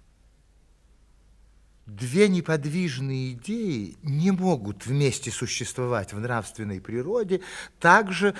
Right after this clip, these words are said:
как два тела не могут в физическом мире занимать одно и то же место. Тройка, семёрка, туз скоро заслонили в воображении Германа образ мёртвой старухи.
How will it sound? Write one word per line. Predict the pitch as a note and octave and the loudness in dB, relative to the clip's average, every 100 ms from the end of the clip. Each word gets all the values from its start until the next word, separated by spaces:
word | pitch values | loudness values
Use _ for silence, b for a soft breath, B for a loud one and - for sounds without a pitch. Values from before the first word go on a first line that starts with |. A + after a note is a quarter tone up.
| - | 2
как | F3 D3 | 2 4
два | C#3+ D3 C#3 | 6 6 6
тела | - E3 G3+ G3 | 6 8 8 6
не | E3 | 2
могут | C#3+ D3 C#3 C3+ | 6 6 4 -2
в | |
физическом | - B2+ G#2+ F3 - D#3+ - D3+ | -4 -4 -2 -4 -4 -4 0 2
мире | D3+ E3+ D#3+ | 2 2 2
занимать | C3 C3 C3+ D3 D3 | 0 0 2 4 4
одно | C3 B2+ C#3 | 2 0 -4
и | C#3 | -2
то | C3 B2+ | -2 -2
же | B2 | -2
место. | A2 E2+ - - - _ b b b b _ - | -4 -4 -8 -18 -20 _ b b b b _ 0
Тройка, | C#3+ F#3+ G3+ G3+ - D#2 B B - | 8 8 8 2 -8 -8 B B -14
семёрка, | - - C#3+ D3+ C#3 G2+ - - F2+ | -10 -4 0 2 2 0 -6 -10 -12
туз | - F3+ G3 - - - B B - | -8 -6 -4 -6 -12 -14 B B -16
скоро | - - - D#3 F3+ F3 | -14 -14 2 8 8 6
заслонили | D#3+ D#3 - - D3+ D#3 E3+ E3 E3 | 0 -2 -4 0 2 4 2 2 0
в | D3 | 0
воображении | D#3 D3+ C#3+ C#3 C#3 E3 D#3+ D#3 | 0 0 0 2 2 2 0 -2
Германа | C3+ A#2+ D3+ D3 D3 D3 | 0 2 4 2 0 -2
образ | C3 C#3 C3 C3 - | 0 0 2 -2 -2
мёртвой | A#2+ A#2 - G2+ | -4 -4 -8 -10
старухи. | - G2+ D#2 - - | -6 -6 -6 -14 -20